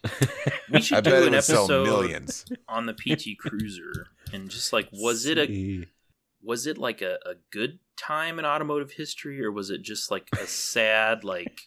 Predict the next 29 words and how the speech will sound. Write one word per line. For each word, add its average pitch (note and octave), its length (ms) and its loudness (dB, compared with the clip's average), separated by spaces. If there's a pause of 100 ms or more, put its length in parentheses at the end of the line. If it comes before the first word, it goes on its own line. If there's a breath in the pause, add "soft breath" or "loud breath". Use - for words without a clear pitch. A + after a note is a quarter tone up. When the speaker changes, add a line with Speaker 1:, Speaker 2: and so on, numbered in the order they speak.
(140)
Speaker 3:
<laughs> - 1120 -6
Speaker 2:
was A#2 120 -6
it A#2+ 60 -2
Speaker 3:
Dude. A2+ 140 6
Speaker 2:
just F#2 160 2
a - 40 -4
s-, - 280 -6 (100)
a G#2+ 100 -4
bla-, B2 380 0
a, A2+ 180 -4 (120)
a A2+ 80 -4
black B2 400 0
mark, A#2+ 480 -2
or, G#2+ 60 -4
like, F#2+ 200 -10
it, A2 180 -12
was G#2 200 -12
it - 80 -16
just G2+ 260 -10 (960 loud breath)
Speaker 3:
Okay, A2 260 2 (160)
I'm B2 160 2
gonna D3 140 0
say E3+ 180 2
Speaker 2:
sinful? F#2 160 0
Speaker 3:
this. D2 240 -8
I'm F#2 140 -6
gonna A#2 140 -4
say A2+ 180 -2
this. C#2 480 -6